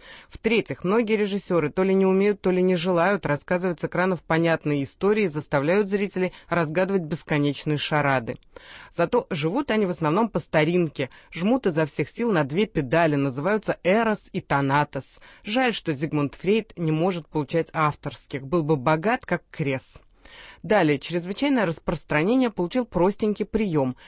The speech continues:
пересаживать заёмные сюжеты на российскую почву. Об этом заговорили в связи с фэнтези,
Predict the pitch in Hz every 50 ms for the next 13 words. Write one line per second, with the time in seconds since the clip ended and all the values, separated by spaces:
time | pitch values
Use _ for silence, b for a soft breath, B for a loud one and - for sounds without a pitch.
0 | B B - - 202 226 233 - - 208 165 143 127 139 147 143 131 156 170 170
1 | 156 156 139 135 135 139 139 127 - - 156 156 202 285 285 - 247 214 190 214
2 | 220 190 156 - - - 113 - - - 180 160 - _ - 160 143 - - -
3 | - 117 113 117 B B B B B B - - 254 311 311 285 233 180 170 175
4 | 156 170 180 202 240 254 254 220 - - - 185 208 208 220 220 - - - -
5 | 233 202 156 143 135 - - 139 113 123 143 117